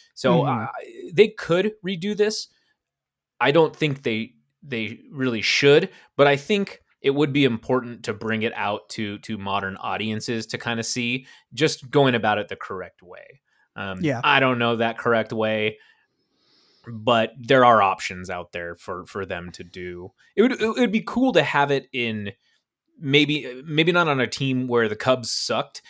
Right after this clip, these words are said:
Speaker 1: You could put him on, like, a really good team and see what he does on that really good team.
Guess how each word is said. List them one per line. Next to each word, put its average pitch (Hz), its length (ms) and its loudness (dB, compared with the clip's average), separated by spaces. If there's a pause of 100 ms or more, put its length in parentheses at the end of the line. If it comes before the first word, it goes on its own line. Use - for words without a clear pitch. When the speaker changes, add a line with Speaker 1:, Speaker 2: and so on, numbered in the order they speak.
(140)
Speaker 1:
You 131 100 -4
could 123 140 -2
put 131 100 -4
him 127 100 0
on, 120 120 -2
like, 110 140 -4
a 104 60 -6
really 113 380 0 (120)
good 123 280 -4
team 156 360 -2 (380)
and 110 160 -6
see 120 300 0
what 110 280 -4
he 117 120 -6
does 104 280 -2
on 107 100 -2
that 104 140 -6
really 101 220 -6
good 110 260 -4
team. 131 400 -2